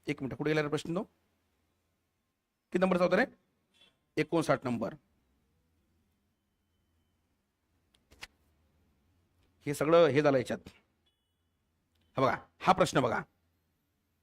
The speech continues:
बरोबर? तुम्ही काय केलं? काहीच नाही केलं. सर्वात मोठा आकडा पकडला. तुम्हाला परफेक्ट पण माहित नाही. आता हे प्रमाण फिफ्टी एट पर्सेंट आहे बरं का. आता तुम्हाला दोन मिनिटापूर्वी बोललो ना बाबा. कुठे गेलं रे ते?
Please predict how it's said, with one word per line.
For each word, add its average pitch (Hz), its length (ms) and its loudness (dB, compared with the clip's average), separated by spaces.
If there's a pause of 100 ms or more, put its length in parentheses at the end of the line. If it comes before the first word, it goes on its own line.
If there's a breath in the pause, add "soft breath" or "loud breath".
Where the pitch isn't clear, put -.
(720)
बरोबर? 180 280 6 (680)
तुम्ही 233 140 2
काय 269 120 4
केलं? 185 220 8 (280)
काहीच 277 220 4
नाही 254 120 2
केलं. 165 240 4 (360)
सर्वात 214 320 4
मोठा 233 160 4
आकडा 160 360 2 (360)
पकडला. 170 360 4
तुम्हाला 254 320 2
परफेक्ट 269 380 4
पण 269 80 10
माहित 233 260 6
नाही. 151 160 4
आता - 200 2
हे 202 160 6
प्रमाण 220 360 4 (240)
फिफ्टी 247 280 2
एट 247 120 4
पर्सेंट 233 300 2
आहे 233 80 6
बरं 294 140 8
का. 151 220 2 (500)
आता 170 180 2
तुम्हाला 220 220 0
दोन 208 140 4
मिनिटापूर्वी 202 320 2
बोललो 180 200 2
ना 262 80 4
बाबा. 196 220 8 (2750)
कुठे 160 120 -2
गेलं 170 140 2
रे 160 60 0
ते? 196 80 0